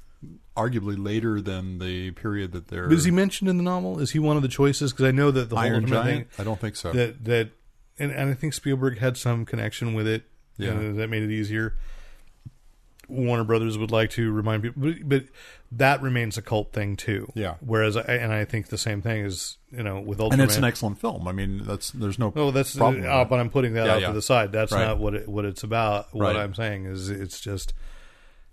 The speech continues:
Speaker 2: they're both cults. They're, they're both cult followings,
Speaker 1: Yeah.
Speaker 2: and, you know,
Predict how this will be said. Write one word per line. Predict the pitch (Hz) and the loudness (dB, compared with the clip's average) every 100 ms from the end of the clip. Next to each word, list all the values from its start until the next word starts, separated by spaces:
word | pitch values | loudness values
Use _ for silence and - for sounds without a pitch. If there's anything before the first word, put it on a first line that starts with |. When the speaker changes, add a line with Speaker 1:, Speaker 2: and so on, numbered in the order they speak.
| - _ - _ _ _ _ _ 139 | -20 _ -20 _ _ _ _ _ 0
Speaker 2:
they're | 127 | 2
both | 113 120 - | 6 4 4
cults. | - 98 - - - - - | -2 -2 -2 -8 -8 -16 0
They're, | 117 113 107 | 2 2 2
they're | 113 | 0
both | 107 113 - | 4 2 2
cult | 107 98 | -2 -2
followings, | - 98 95 98 - 95 | -4 -4 -4 -10 -4 -2
Speaker 1:
Yeah. | 90 | -2
Speaker 2:
and, | 107 104 101 98 98 98 - - - - - - - - - - - | -2 -4 -4 -6 -8 -10 -18 -20 -20 -20 -20 -20 -20 -20 -20 -20 -12
you | 120 104 | -4 -2
know, | 90 | -2